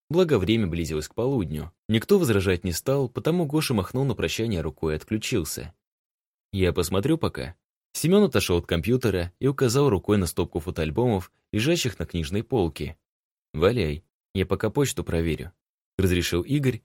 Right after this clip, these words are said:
и полез в свой почтовый сервис. Потом выбрался на Искитимские новости, попытался найти сообщение о ночной потасовке со стрельбой,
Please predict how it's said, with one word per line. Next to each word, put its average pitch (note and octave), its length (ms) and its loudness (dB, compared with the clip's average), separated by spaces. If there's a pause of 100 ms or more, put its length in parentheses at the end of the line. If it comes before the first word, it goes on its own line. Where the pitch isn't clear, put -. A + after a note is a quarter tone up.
(140)
и G2+ 80 -4
полез F3+ 280 2
в - 20 -4
свой G2 120 -2
почтовый E2+ 420 -4
сервис. D#2 540 -4 (460)
Потом D#3+ 280 2
выбрался C#3 380 2
на F2 80 0
Искитимские F2 540 -4
новости, G#2+ 560 -2 (220)
попытался C#3 460 2
найти A2 240 0
сообщение G2 500 0
о - 20 0
ночной D#2+ 260 -4
потасовке F2 540 -2
со E2 100 -8
стрельбой, A2 600 -4